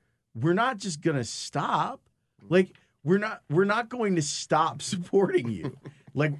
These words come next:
Speaker 1: we'll still be available to you. Now it's just a new role that you're, you're going to be in, which is
Speaker 2: Mm.
Speaker 1: great. And, and you've worked hard and you've earned that role.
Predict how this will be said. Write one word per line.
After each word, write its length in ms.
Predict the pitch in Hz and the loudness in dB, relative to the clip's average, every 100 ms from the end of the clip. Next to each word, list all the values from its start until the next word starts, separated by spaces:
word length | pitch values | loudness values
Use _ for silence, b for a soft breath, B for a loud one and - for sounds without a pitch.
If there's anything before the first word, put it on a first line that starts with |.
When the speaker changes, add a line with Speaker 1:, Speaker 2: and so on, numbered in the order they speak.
| - | -8
Speaker 1:
we'll 300 | 135 160 185 | 0 4 4
still 420 | - - 208 208 | 2 -2 0 0
be 220 | 151 175 | -2 -2
available 800 | 151 123 123 202 240 160 113 110 | -2 -2 -2 -2 0 -2 -2 -6
to 180 | 101 117 | -6 -6
you. 400 | 101 90 69 - _ _ _ - | -4 -6 -12 -20 _ _ _ -6
Now 340 | 117 143 240 | -2 0 0
it's 140 | 202 | -2
just 160 | 147 131 | -4 -4
a 60 | 143 | -2
new 160 | 143 | -2
role 460 | 123 151 254 226 117 | -2 0 0 0 0
that 240 | 107 104 | -4 -4
you're, 420 | 107 113 113 101 101 | -4 -4 -4 -6 -8
you're 220 | 113 120 | -6 -4
going 360 | 104 113 110 104 | -4 -6 -6 -8
to 120 | 98 | -8
be 240 | 104 104 | -8 -8
in, 220 | 85 80 | -10 -8
which 180 | 123 143 | -6 -6
is 140 | 165 139 | -8 -8
Speaker 2:
Mm. 40 | |
Speaker 1:
great. 440 | 151 254 196 - _ _ _ - | -6 -6 -8 -12 _ _ _ -4
And, 220 | 135 139 | -4 -2
and 220 | 143 135 | -4 -4
you've 200 | 143 139 | -4 -6
worked 220 | 151 165 | -6 -8
hard 320 | - 151 156 151 | -4 -2 -2 -4
and 80 | |
you've 140 | 147 - - | -6 -8 -6
earned 380 | 131 151 143 127 | -4 -4 -4 -4
that 180 | 113 | -6
role. 480 | 104 131 185 - - | -4 -4 -4 -6 -16